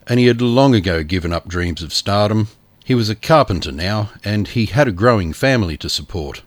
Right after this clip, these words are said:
and so a mildly irritated Harry murmured his way through the lines in a drawl bordering on sarcasm. He didn't want to be there, and he made no attempt to disguise it.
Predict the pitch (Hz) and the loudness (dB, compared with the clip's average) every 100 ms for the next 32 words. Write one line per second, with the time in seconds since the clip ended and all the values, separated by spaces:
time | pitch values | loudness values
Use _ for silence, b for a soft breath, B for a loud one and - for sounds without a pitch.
0 | _ 110 104 - 123 117 113 117 139 165 | _ 0 2 4 4 4 4 4 4 2
1 | 165 151 151 131 - 120 113 - 107 101 | 0 0 -2 -2 0 2 2 2 -2 -2
2 | 101 80 107 104 92 90 107 90 101 104 | -4 -4 -2 0 0 -2 -4 0 2 4
3 | 110 113 107 92 98 98 90 90 - 98 | 4 4 2 0 -2 -2 -2 -2 -4 -2
4 | 98 95 92 80 78 78 - b b b | 0 0 -2 -2 -4 -6 -10 b b b
5 | 95 95 87 101 107 104 101 90 - 98 | -4 -4 -2 2 2 2 0 -4 -8 -10
6 | 85 107 98 92 87 85 80 78 - - | 0 2 2 0 -2 -4 -6 -4 -4 0
7 | 107 85 80 71 73 67 _ b b b | 0 -2 -6 -8 -10 -12 _ b b b
8 | b - 82 85 127 110 110 98 87 104 | b -8 -4 -2 0 0 0 -4 0 0
9 | 104 107 107 104 - b b b - 117 | 2 0 0 -2 -6 b b b -4 0
10 | 117 107 101 95 87 98 92 85 - 92 | 4 4 2 0 0 0 0 -4 -4 -6
11 | 80 - - 80 80 - - 101 82 - | -6 -8 -8 -6 -2 -2 2 2 0 -4
12 | - | -12